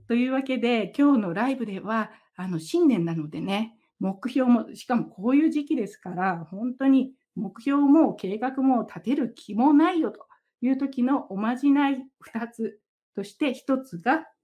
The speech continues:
「今年こういう年にしたいんだよ」っていうのを漢字で一文字ですね、表してみる。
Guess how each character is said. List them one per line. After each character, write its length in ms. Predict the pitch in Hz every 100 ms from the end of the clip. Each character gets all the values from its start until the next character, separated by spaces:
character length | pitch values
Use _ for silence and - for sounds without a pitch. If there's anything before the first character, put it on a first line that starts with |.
| _ _ _
「今 140 | - 247
年 340 | 269 240 240
こ 160 | 233 294
う 80 | 285
い 60 | 311
う 80 |
年 240 | 330 330 370
に 100 | 381
し 80 | -
た 140 | 370
い 60 | 381
ん 40 |
だ 60 | 392
よ」 400 | 370 339 311 240
っ 60 | -
て 80 |
い 180 | 240 254
う 60 | 277
の 300 | 262 269 269
を 40 |
漢 320 | 254 277 330
字 120 | 370 330
で 280 | 311 - _
一 200 | - 285
文 140 | 233
字 120 | 165 -
で 120 | -
す 140 | -
ね、 240 | 233 254 - _ _ _
表 320 | 208 220 220 208
し 80 |
て 120 | - -
み 200 | 165 254
る。 220 | - -